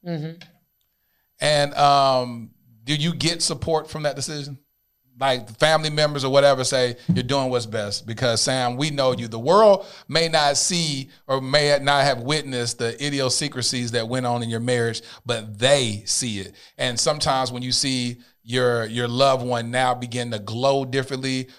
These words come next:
Speaker 2: or, or, or smile more now, they go, "Gosh, that, that marriage is a huge weight and an anchor on your leg." Have you had that testimony?
Speaker 1: Yeah, I feel, uh,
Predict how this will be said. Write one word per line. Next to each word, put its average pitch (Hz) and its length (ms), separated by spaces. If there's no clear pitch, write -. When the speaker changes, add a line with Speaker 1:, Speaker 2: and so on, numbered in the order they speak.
Speaker 2:
or, 110 320
or, 104 340
or 101 120
smile 131 680
more 135 320
now, 127 300
they 123 100
go, 113 460
"Gosh, 107 460
that, 117 280
that 113 300
marriage 117 280
is 104 140
a 101 160
huge 120 380
weight 113 500
and 110 140
an 104 160
anchor 120 260
on 113 160
your 107 120
leg." 107 440
Have 120 240
you 123 140
had 120 240
that 143 200
testimony? 104 580
Speaker 1:
Yeah, 320 140
I 226 180
feel, 247 320
uh, - 140